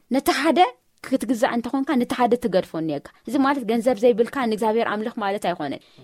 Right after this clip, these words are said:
ግን እንታይ ይብል? "ዘለኒ ይኣኽለኒ" ምባልሲ ንዓይሲ ትርፊ እዩ፣ በቃ ብዙሕ ነገር እዩ ይብል ጳውሎስ ማለት እዩ። "ይኣኽለኒ" ምባል እንድሕር ዘይለመድካ መንግስቲ ኣምላኽ ንኣኻ ከም ዝበለስ ኣይትኸውንን ማለት እዩ። እዚ ሰብ እዚ ንኡ እንታይ በሊፅዎ? እቲ እግዚኣብሔር ካብ ዝሕቦስ ዘለኣለማዊ ሂወት እንታይ በሊፅዎ ማለት እዩ?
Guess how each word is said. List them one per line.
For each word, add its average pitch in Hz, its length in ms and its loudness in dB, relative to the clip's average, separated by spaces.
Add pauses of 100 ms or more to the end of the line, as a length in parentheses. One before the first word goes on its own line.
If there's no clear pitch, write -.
(100)
ግን 285 240 8
እንታይ - 560 -2
ይብል? 208 200 2
"ዘለኒ 320 420 4 (400)
ይኣኽለኒ" 262 480 0
ምባልሲ 254 460 0
ንዓይሲ 269 320 -2 (500)
ትርፊ 320 240 0
እዩ፣ 190 160 -4
በቃ 175 240 -6
ብዙሕ 240 280 -4
ነገር 190 280 0
እዩ 165 100 -2
ይብል 160 180 -6
ጳውሎስ 170 340 -6
ማለት 160 280 -8
እዩ። - 60 -20 (160)
"ይኣኽለኒ" 294 560 6
ምባል 202 320 2
እንድሕር 202 300 -2
ዘይለመድካ 220 500 4 (420)
መንግስቲ 277 280 6
ኣምላኽ 240 340 0
ንኣኻ 214 240 -6 (100)
ከም 196 240 -8
ዝበለስ 208 440 -2 (200)
ኣይትኸውንን 190 560 -6
ማለት 147 300 -10
እዩ። - 120 -20
እዚ 240 120 -4
ሰብ 311 180 4
እዚ 269 100 0 (800)
ንኡ 254 180 4
እንታይ 311 280 4
በሊፅዎ? 214 380 2
እቲ 185 160 -2
እግዚኣብሔር 269 400 4
ካብ 254 200 2
ዝሕቦስ 202 400 -2
ዘለኣለማዊ 220 540 2
ሂወት 262 220 4
እንታይ 254 180 -2
በሊፅዎ 254 420 4
ማለት 269 280 6
እዩ? 539 120 6